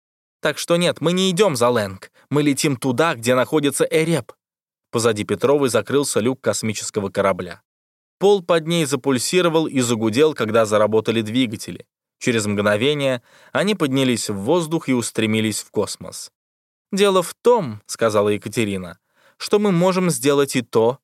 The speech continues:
и другое. Поскольку я знаю, куда направляется Эреп». «И куда же?» —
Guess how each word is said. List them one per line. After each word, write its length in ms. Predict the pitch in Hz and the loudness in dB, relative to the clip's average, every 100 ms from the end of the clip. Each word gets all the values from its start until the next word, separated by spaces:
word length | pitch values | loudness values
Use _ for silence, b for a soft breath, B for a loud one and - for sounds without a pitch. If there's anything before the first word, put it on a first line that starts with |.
| _ - | _ -4
и 140 | 123 | -2
другое. 600 | 117 120 151 202 139 101 _ _ _ _ _ _ - | 2 0 2 2 0 -4 _ _ _ _ _ _ -4
Поскольку 500 | 202 - 202 175 190 | -2 2 0 2 2
я 200 | 165 135 | 2 2
знаю, 480 | 120 117 120 147 | 0 0 2 0
куда 280 | 170 202 165 | 0 0 2
направляется 960 | 180 185 160 110 107 113 120 - 135 131 _ | 0 0 0 0 0 -2 -4 -8 -8 -10 _
Эреп». 500 | - 113 101 - _ - _ _ _ _ | -6 -6 -6 -14 _ -20 _ _ _ _
«И 140 | - 185 | -6 -4
куда 400 | - 208 208 135 | -2 2 2 0
же?» — 240 | 104 95 | -6 -12